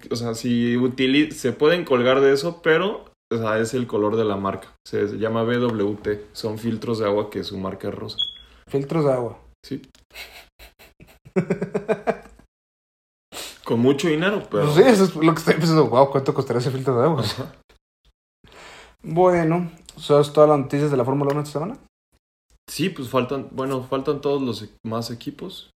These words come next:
Speaker 1: Son, recuerden que son diez equipos y deben de traer buenas noticias.
Speaker 2: Bueno, pues este fue el capítulo de esta semana.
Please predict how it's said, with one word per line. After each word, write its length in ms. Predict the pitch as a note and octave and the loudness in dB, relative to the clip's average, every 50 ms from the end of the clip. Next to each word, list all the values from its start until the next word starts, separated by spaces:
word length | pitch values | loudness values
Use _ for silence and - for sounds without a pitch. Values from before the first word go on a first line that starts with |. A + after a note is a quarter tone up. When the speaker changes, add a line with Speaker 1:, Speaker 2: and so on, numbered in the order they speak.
| _ | _
Speaker 1:
Son, 480 | - - A2+ A2 A2 A2 A2 A2+ A2+ A2+ | -12 -8 -8 -6 -6 -6 -8 -8 -10 -12
recuerden 440 | - - G#2+ G2+ - A2+ A2+ A#2 A#2 | -12 -10 -10 -6 -4 -4 -4 -4 -4
que 80 | A2 G#2+ | -8 -10
son 220 | G#2+ G#2+ G#2+ G#2+ | -10 -12 -10 -10
diez 200 | G#2+ A2+ A2+ A2+ | -8 -8 -8 -8
equipos 680 | A#2+ A#2 - - B2+ B2 B2+ C3+ C3+ C#3 C#3 - - _ _ _ _ _ _ _ | -10 -10 -8 -10 -10 -10 -8 -10 -10 -10 -12 -14 -20 _ _ _ _ _ _ _
y 220 | - G#2+ F#2+ F2 - | -18 -16 -16 -14 -12
deben 380 | - F2+ F#2 F#2+ F#2+ F#2+ G2 | -12 -12 -10 -10 -10 -10 -10
de 280 | - - - - - - - _ _ | -10 -10 -12 -12 -14 -16 -20 _ _
traer 240 | - - E2+ F2 F#2+ | -16 -12 -10 -10 -8
buenas 280 | G2 G2 G2+ G2+ G2+ G2+ | -8 -8 -8 -8 -8 -8
noticias. 600 | G2 F#2 - - - G2+ F#2 - - - - - _ _ _ - - - | -8 -10 -12 -12 -14 -16 -16 -16 -18 -20 -20 -20 _ _ _ -20 -20 -18
Speaker 2:
Bueno, 180 | - - - - - - - - - - _ _ _ _ _ - | -18 -18 -18 -18 -20 -20 -20 -20 -20 -20 _ _ _ _ _ -6
pues 160 | C3+ A#2+ A#2 | -4 -2 -2
este 200 | B2 B2 - C#3 | 0 0 0 2
fue 120 | C3 C#3 | 2 2
el 60 | C3 B2+ | 0 0
capítulo 360 | C#3 A#2+ C3 B2 C3+ C3 B2+ | -2 -4 -2 -2 -2 -2 -2
de 40 | - | -4
esta 100 | - B2+ | -6 -6
semana. 300 | C3 A#2+ B2 B2+ D#3 | -6 -4 -4 -4 -4